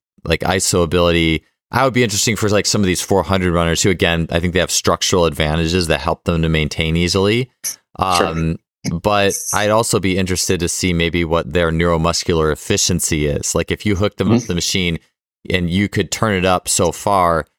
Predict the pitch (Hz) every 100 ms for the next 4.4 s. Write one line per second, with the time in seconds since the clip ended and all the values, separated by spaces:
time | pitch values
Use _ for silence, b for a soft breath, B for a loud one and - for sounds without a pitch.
0 | _ _ _ - 95 85 107 110 - 95
1 | - - - 120 - - 113 110 101 95
2 | 90 87 87 80 - 98 85 - 85 76
3 | 78 78 76 - - _ _ _ _ -
4 | 95 87 85 85